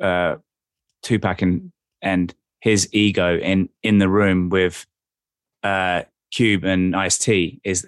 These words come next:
'cause he's not, he, he doesn't come up first. He's third. He's like, and I don't, I'd like to see how that discussion went 'cause, you know, late, Pac later on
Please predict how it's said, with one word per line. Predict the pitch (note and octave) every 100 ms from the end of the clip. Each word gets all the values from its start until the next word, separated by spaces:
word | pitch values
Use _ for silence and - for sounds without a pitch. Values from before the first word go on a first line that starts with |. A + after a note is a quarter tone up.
| -
'cause | A#2
he's | G#2+ D#3+ C#3+
not, | C3+ B2+ - -
he, | A#2+ C3+ A#2
he | C#3+
doesn't | B2+ B2+
come | A#2+
up | E2+
first. | - A2+ -
He's | G2
third. | - A#2 E2+ -
He's | G2+ F#2+
like, | G#2 G2 - _ _ _ -
and | A#2
I | G#2
don't, | C3 C#3+
I'd | B2+
like | D3+ D3
to |
see | C#3 D3
how | C3 A2+
that | G#2+
discussion | G2+ - - A2+ G#2+
went | A#2 F2+
'cause, | A2 B2+
you |
know, | D#3+ G2
late, | C3 D3 - - _
Pac | D#3+ C3
later | C3 B2 A2+
on | B2+ F#2 G2